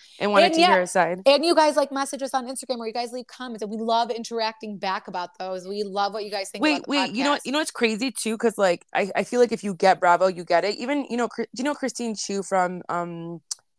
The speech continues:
Speaker 1: Building Empire on Netflix?
Speaker 2: I don't, but okay.
Speaker 1: Okay, a lot of people know her. She's, like, the most
Speaker 2: <laughs>
Speaker 1: famous one on Building Empire. But, like, I think there was, there was, she was just on a podcast, and people have been saying, like, they should bring her on, on Real Housewives of Beverly Hills 'cause she's from Beverly Hills, and,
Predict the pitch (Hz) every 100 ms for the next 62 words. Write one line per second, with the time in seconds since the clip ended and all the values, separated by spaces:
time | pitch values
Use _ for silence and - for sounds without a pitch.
0 | _ _ _ _ _ 170 208 196 180 175
1 | 196 202 180 156 - 247 - - - _
2 | _ _ _ _ _ _ _ _ _ _
3 | _ 185 180 170 160 175 160 170 165 165
4 | 208 208 202 208 202 196 185 165 160 131
5 | - _ - 226 208 185 196 202 196 202
6 | 180 185 175 175 175 175 175 185 185 226
7 | 226 - 214 - 277 311 359 294 190 208
8 | - 220 220 - - 254 240 294 349 233
9 | 208 196 202 208 190 233 311 226 180 170
10 | 190 185 180 175 156 _ _ _ 233 247
11 | 254 180 240 233 214 208 208 - 190 190
12 | 190 190 180 170 170 165 170 190 220 -
13 | 185 - 180 180 180 160 165 156 165 196
14 | 208 175